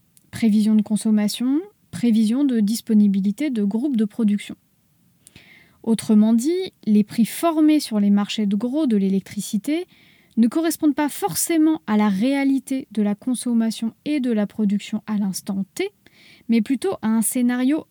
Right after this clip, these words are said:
anticipé de la consommation et de la production à cet instant T. Selon le type de marché concerné, les prévisions ne se feront pas dans le même horizon de temps. Pour être plus clair, si un fournisseur veut acheter de l'électricité pour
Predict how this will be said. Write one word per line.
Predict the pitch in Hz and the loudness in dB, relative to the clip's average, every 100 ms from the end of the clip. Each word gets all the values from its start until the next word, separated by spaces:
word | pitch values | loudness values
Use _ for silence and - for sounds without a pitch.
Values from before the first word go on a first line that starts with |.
| - | -6
anticipé | 349 339 311 294 233 214 285 339 - | -6 -4 -6 -4 -4 -6 -8 -10 -8
de | 202 | -2
la | 214 202 | -2 -2
consommation | 208 208 220 214 208 - 330 | -2 -4 -2 0 -2 -4 -4
et | 294 | 0
de | 196 | 0
la | 190 | -2
production | - 165 285 285 254 - - 339 - | -6 -8 -4 -2 -4 -6 -10 -10 -10
à | 269 | -8
cet | - 214 | -6 -6
instant | 233 214 208 | -6 -6 -6
T. | 190 - _ _ _ _ _ _ _ _ _ _ _ - _ _ _ | -8 -10 _ _ _ _ _ _ _ _ _ _ _ -20 _ _ _
Selon | - - 233 247 | -8 0 2 4
le | 254 226 | 4 2
type | 208 349 | 0 0
de | 247 | 2
marché | 214 226 - | 2 2 -2
concerné, | 208 247 - 208 220 285 403 _ _ _ _ _ - | -4 -4 -2 2 4 2 0 _ _ _ _ _ -4
les | |
prévisions | 208 - 254 254 233 349 | -2 0 2 2 2 0
ne | 294 | 0
se | 202 220 | 2 0
feront | 185 220 208 208 | -2 -2 0 0
pas | 190 311 339 | -2 -2 -2
dans | 240 214 | 0 2
le | 202 196 | 2 4
même | 202 302 302 | 4 4 2
horizon | 233 277 240 | 2 0 0
de | 226 | -2
temps. | 202 190 _ _ _ _ _ _ _ _ _ _ | -4 -8 _ _ _ _ _ _ _ _ _ _
Pour | 214 | -2
être | 214 | -2
plus | - 233 | 0 -2
clair, | - 330 370 349 - | 0 0 0 -4 -6
si | - - | -4 0
un | 240 226 | 2 2
fournisseur | 214 302 302 302 - 330 | 0 2 4 4 2 -2
veut | 247 208 | 0 -2
acheter | 226 - 269 262 | -2 -4 -2 0
de | 226 | 2
l'électricité | 208 214 214 214 233 - 208 254 | 2 2 0 -2 -6 -6 -4 -6
pour | - 208 | -4 -6